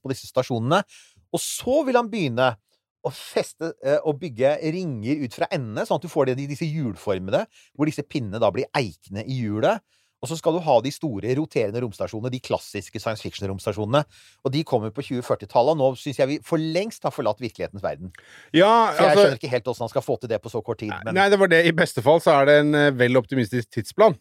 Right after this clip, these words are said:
Speaker 1: Det er det han sier. Og, og han snakker faktisk om på sidene deres, sånn jeg, sånn jeg forstår siden deres da, så sier de at på dette tidspunktet på tjue førti-tallet, da skal det finnes sånne roterende romstasjoner, ikke bare ved jorda, men andre steder i solsystemet.
Speaker 2: Ja, ja,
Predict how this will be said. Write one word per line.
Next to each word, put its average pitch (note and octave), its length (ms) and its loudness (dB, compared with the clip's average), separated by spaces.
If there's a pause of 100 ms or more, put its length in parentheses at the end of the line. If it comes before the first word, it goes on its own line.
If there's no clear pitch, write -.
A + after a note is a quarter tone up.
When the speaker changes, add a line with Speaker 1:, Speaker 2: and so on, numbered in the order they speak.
Speaker 1:
Det F#3 160 4
er D#3+ 220 8
det C#3+ 80 6
han D3 100 0
sier. E3+ 160 0
Og, E3 320 0
og F3+ 80 6 (140)
han - 100 -4
snakker F#3+ 320 -2
faktisk - 240 -4
om C3+ 160 2
på - 160 -6
sidene F#2+ 240 -6
deres, G#2 240 -4
sånn C3 140 -2
jeg, - 180 -14
sånn A#2 160 -2
jeg - 80 -10
forstår A2+ 380 -4
siden E2 180 -10
deres G#2+ 240 -4
da, C#3+ 80 6 (320)
så C3 80 -12
sier C#3+ 240 -2
de A#2 80 4
at - 80 -20 (360)
på - 80 -2
dette C#3+ 240 -2
tidspunktet A2+ 400 -10
på A#2+ 80 -16
tjue C3 160 -6
førti-tallet, A#2 540 -2 (180)
da B2 160 2
skal A#2 220 -2
det B2 100 -6
finnes G2+ 240 -8
sånne G2 240 -4
roterende G#2+ 400 -6
romstasjoner, G2 480 -10
ikke A2 140 -14
bare F2+ 180 0
ved G2+ 80 -4
jorda, F2+ 320 -4
men A2 160 -8
andre G2 160 -12
steder G2 240 -6
i G#2+ 80 -10
solsystemet. A#2+ 480 -2
Speaker 2:
Ja, B2+ 220 6 (100)
ja, G#3+ 300 2